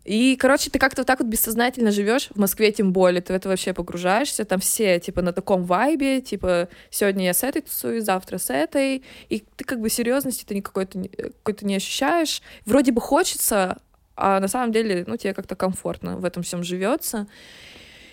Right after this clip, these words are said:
И да, нас-, и как бы я супер бессознательно вот находилась, э, в таком состоянии, типа,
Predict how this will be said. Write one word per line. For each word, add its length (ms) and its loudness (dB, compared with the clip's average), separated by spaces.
И 380 4
да, 380 6
нас-, 260 0
и 140 0
как 160 0
бы 140 6
я 160 4
супер 280 0
бессознательно 720 0
вот 200 -2
находилась, 680 -4
э, 140 2
в 80 -4
таком 240 -2
состоянии, 680 0
типа, 640 -4